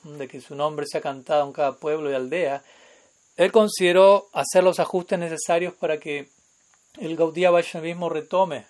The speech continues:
¿no? La, su, se vea dignificada nuevamente su posición en la sociedad, partiendo de India mismo, que se encontraba ya influida por la, la presencia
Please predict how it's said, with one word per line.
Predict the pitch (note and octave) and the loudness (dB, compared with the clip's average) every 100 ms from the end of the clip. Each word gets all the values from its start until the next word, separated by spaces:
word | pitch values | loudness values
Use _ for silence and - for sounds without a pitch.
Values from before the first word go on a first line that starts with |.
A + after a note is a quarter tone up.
| _ | _
¿no? | D3 F3+ F3 | -18 -18 -18
La, | D#3+ | -18
su, | - D3 C3 G#2+ _ _ _ _ _ _ _ _ _ | -16 -16 -16 _ _ _ _ _ _ _ _ _ _
se | - - E3+ | -12 0 4
vea | G3 | 6
dignificada | G3 F3+ E3+ D#3 F3 - F3+ F3+ | 6 0 -10 -10 -6 2 4 4
nuevamente | D#3 D3+ D3 D3 C#3+ | 2 -2 -4 -6 -10
su | C#3 C#3 | -16 -14
posición | C3+ B2+ A#2+ D3+ C3+ G#2+ | -14 -14 -10 -8 -8 -10
en | C#3+ C3 D3 | -16 -12 -10
la | C3 | -10
sociedad, | - C#3 - D#3+ D#3+ | -10 -12 -2 0 2
partiendo | D#3 - G#3+ A#3+ G3+ | -2 0 -2 0 -2
de | E3 | -2
India | F3 F3+ | -4 -4
mismo, | D#3+ F3+ E3+ D3 D3+ _ _ _ _ | -4 -6 -10 -12 -12 _ _ _ _
que | _ D3 | _ -12
se | C#3 | -6
encontraba | D3+ D3+ C#3+ D#3 D#3 | -4 -2 -2 2 4
ya | D3+ | 4
influida | D#3 D3+ D3+ D3 D3+ | 0 -4 -8 -2 -2
por | D3+ C#3 C3 | -2 -4 -4
la, | C3 C3+ _ | -8 -10 _
la | C#3+ | -12
presencia | C#3+ C3+ D#3 D#3 - C3+ C3 | -8 -10 -8 -10 -6 -6 -6